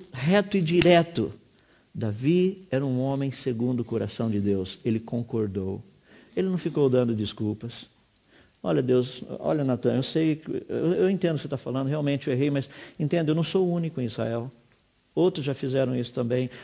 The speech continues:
A situação é, deixa eu contar a minha situação pra você, você vai entender." Davi não deu desculpa nenhuma, porque ele era um homem segundo o coração de Deus. Ele concordava com Deus em tudo aquilo que Deus falava.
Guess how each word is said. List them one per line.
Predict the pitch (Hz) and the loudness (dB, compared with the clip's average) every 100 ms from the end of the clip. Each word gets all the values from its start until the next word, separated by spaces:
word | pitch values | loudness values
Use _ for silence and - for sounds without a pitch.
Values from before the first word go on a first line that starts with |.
| - | -6
A | |
situação | 160 208 185 196 202 | 0 0 2 2 4
é, | 190 160 | 4 6
deixa | 196 - | 4 4
eu | |
contar | 233 202 180 | 0 2 2
a | |
minha | 165 160 | 2 2
situação | - 151 143 123 135 | 2 2 2 2 0
pra | 131 131 | 2 2
você, | 113 147 | 2 0
você | 143 | 2
vai | 151 | 2
entender." | 151 160 151 123 123 110 - - - - - | 4 4 4 6 6 6 0 -10 -20 -14 -2
Davi | 196 185 | 2 4
não | 220 208 | 4 4
deu | 202 | 4
desculpa | 185 180 - 202 208 | 4 0 -2 2 4
nenhuma, | 202 214 190 208 226 202 113 - - _ _ _ _ _ | 4 4 2 2 4 2 0 -4 -12 _ _ _ _ _
porque | 151 196 | 2 6
ele | 185 | 6
era | 190 | 4
um | 185 | 2
homem | 185 190 196 | 0 0 0
segundo | - 170 185 | 0 0 0
o | |
coração | 175 180 170 - 180 | 0 0 0 -2 0
de | 180 | 4
Deus. | 170 160 | 4 4
Ele | - 165 | 4 4
concordava | 180 180 185 170 160 208 196 | 4 4 2 2 0 0 -2
com | 196 175 | -2 0
Deus | 170 156 | 2 2
em | 151 | 0
tudo | 170 170 | -2 -2
aquilo | 170 165 | -2 -4
que | 160 | -2
Deus | 160 | -2
falava. | - 156 156 165 - | -2 -6 -6 -8 -12